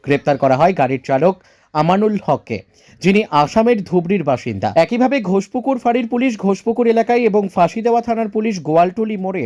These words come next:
সন্দেহভাজন কন্টেনার গাড়ি আটক করে। তল্লাশি চালিয়ে মহিষ উদ্ধার করে। মহিষগুলির বৈধ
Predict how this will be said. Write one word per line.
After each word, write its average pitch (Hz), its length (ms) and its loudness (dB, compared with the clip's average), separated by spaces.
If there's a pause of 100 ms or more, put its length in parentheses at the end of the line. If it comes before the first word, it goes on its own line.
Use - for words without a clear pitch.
সন্দেহভাজন 147 800 -6
কন্টেনার 180 500 0
গাড়ি 196 200 0 (200)
আটক 127 240 -4
করে। 98 220 -8 (480)
তল্লাশি 190 440 2
চালিয়ে 233 380 -2
মহিষ 202 360 -4
উদ্ধার 147 280 -4
করে। 101 200 -6 (600)
মহিষগুলির 233 600 2
বৈধ 190 280 0